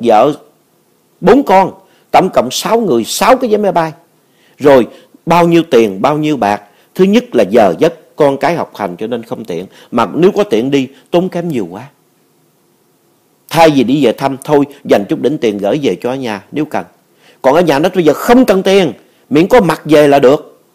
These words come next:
thì được, mình về mình thăm. Còn nếu mà cảm thấy về mà khó khăn quá thì đừng về." Chỉ có đơn giản như vậy thôi. Nhưng mà tóm lại, không có gì quan trọng cho bằng đừng có bày đặt thể diện và sĩ diện nữa.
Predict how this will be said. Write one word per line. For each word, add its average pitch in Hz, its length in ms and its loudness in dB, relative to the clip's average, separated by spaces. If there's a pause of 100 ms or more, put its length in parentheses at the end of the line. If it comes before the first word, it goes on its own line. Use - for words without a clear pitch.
(140)
thì 127 140 -4
được, 120 360 -2 (200)
mình 131 140 -4
về 131 140 -4
mình 131 140 -14
thăm. 160 160 -16 (1200)
Còn 147 160 2
nếu 208 80 4
mà 180 80 4
cảm 139 220 0
thấy 196 220 0
về 131 180 4
mà 123 100 -2
khó 175 180 -2
khăn 160 240 -8
quá 165 100 -10
thì 123 80 -10
đừng 107 220 -12
về." 107 160 -12 (600)
Chỉ 98 120 -10
có 143 80 -6
đơn 120 180 -6
giản 95 180 -12
như 123 140 -16
vậy 73 160 -16
thôi. 107 120 -20 (880)
Nhưng 151 200 4
mà 113 220 0 (300)
tóm 202 180 4
lại, 98 220 0 (320)
không 196 300 0
có 208 100 0
gì 135 160 0
quan 131 240 -2
trọng 107 240 -6
cho 135 100 -6
bằng 98 180 -6 (640)
đừng 151 400 4
có 180 120 -2
bày 113 200 0
đặt 101 140 -4 (100)
thể 117 180 -2
diện 117 360 -2
và 92 80 -8
sĩ 120 260 -6
diện 107 220 -4
nữa. 101 160 -6